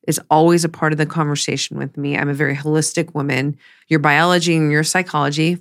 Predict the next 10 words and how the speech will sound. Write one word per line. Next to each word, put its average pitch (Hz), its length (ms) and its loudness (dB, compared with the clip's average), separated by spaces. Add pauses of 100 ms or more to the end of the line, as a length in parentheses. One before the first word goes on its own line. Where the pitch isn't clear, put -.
fuel 147 320 0
each 180 220 -2
other. 143 360 0
They 143 160 0
are 135 80 0
not 143 360 0
separate, 147 680 -4
right? 165 340 -4 (220)
You 160 80 -6
wanna 156 300 2